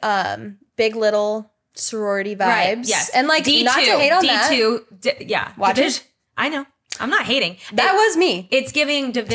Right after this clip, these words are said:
Speaker 1: years
Speaker 2: Division
Speaker 1: ago.
Speaker 2: two sorority, Joann Fabric, Hobby Lobby,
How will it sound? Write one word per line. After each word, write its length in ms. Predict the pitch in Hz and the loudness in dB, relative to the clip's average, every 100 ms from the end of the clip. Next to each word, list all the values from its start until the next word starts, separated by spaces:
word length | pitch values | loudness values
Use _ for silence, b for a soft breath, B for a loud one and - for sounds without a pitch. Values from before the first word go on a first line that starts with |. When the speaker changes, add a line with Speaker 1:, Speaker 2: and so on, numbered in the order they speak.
| 233 | 0
Speaker 1:
years 200 | 294 285 | 2 0
Speaker 2:
Division 60 | 277 | -2
Speaker 1:
ago. 80 | |
Speaker 2:
two 540 | - 247 233 233 226 233 _ _ _ _ _ _ - | -2 0 0 0 -2 -4 _ _ _ _ _ _ -12
sorority, 1120 | - - 240 208 220 220 226 226 220 220 214 - _ _ _ | -8 -4 -4 -2 -2 0 -2 -2 -4 -2 -4 -6 _ _ _
Joann 460 | 190 233 233 226 220 | -8 -4 -2 -2 -2
Fabric, 680 | 214 208 202 202 202 - - _ _ _ - | -2 -2 -2 -2 -2 -8 -20 _ _ _ -16
Hobby 380 | - 214 214 214 | -2 -2 0 -2
Lobby, 720 | 202 196 185 180 180 175 | -2 -2 -2 -8 -10 -10